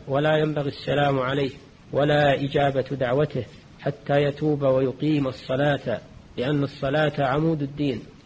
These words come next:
وهي الفارقة بين المسلم والكافر، فمهما عمل العبد من الأعمال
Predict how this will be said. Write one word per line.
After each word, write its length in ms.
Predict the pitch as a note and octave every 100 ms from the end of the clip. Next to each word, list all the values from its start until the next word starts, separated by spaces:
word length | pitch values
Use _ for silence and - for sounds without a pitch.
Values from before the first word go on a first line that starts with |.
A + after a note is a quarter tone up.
| - C3
وهي 200 | C3 B2
الفارقة 680 | A#2+ D#3+ D#3 D3+ D3 D3
بين 220 | C#3 D3 D3
المسلم 520 | C#3 C#3+ - C#3+ C#3
والكافر، 540 | C3+ - D3 C#3+ E3 - - - - C#3+
فمهما 440 | D3+ B2 D3+ D3
عمل 300 | C3 D3 C#3+
العبد 380 | C3+ B2 C#3 C#3+
من 180 | C3 C3
الأعمال 560 | C3 B2+ C3+ D3 C#3+